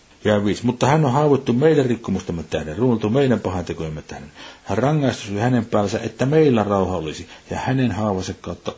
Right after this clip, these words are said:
me olemme paratut. Pitäkää tämä mielessä, kun tullaan psalmiin kaksikymmentäkaksi, niin se auttaa meidän ymmärrystämme tavattomasti. Nyt voidaan jatkaa Niisan kuun neljännestätoista päivästä. Me viime käsiteltiin maanantai-illasta.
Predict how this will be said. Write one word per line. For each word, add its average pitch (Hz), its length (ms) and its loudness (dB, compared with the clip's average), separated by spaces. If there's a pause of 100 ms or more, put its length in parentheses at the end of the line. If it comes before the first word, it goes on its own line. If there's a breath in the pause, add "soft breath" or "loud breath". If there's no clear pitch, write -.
me 104 240 -2
olemme 87 420 -6 (180)
paratut. 85 540 -4 (1500)
Pitäkää 123 360 0
tämä 110 240 0
mielessä, 110 340 0
kun 92 160 -12
tullaan 101 280 0
psalmiin 104 380 -2
kaksikymmentäkaksi, 95 800 -8
niin 82 80 -12
se 87 100 -8
auttaa 78 360 -10
meidän 76 220 -10
ymmärrystämme 73 480 -12 (880 loud breath)
tavattomasti. - 800 -12 (600)
Nyt 143 300 0 (560 loud breath)
voidaan 113 340 6
jatkaa 110 360 0
Niisan 110 340 0
kuun 90 200 -4
neljännestätoista 107 720 -2
päivästä. 92 540 -2 (1600 loud breath)
Me 98 100 -2
viime 117 240 2
käsiteltiin 95 680 -4
maanantai-illasta. 95 920 -2